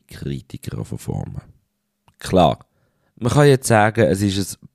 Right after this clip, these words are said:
Produkt, oder er ist ein Produkt aus der eigenen Erziehung, wo wir in Anführungszeichen genossen haben. Kann sein,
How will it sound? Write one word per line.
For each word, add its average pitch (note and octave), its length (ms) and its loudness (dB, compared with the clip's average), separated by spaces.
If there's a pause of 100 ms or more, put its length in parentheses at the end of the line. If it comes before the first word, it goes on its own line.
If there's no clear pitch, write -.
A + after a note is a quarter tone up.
Produkt, G2+ 520 0
oder E2 120 -2
er F2+ 140 0
ist G2 140 -2
ein - 40 -18
Produkt G#2 460 -2
aus F#2 120 -8
der - 120 -4
eigenen E2+ 380 -4
Erziehung, A2+ 680 -2
wo F2 200 -2
wir D#2 280 -2
in D#2+ 140 -8
Anführungszeichen E2+ 680 -2 (180)
genossen F2 720 0 (360)
haben. A2 340 -4 (1160)
Kann A#2+ 440 0
sein, A#2 540 0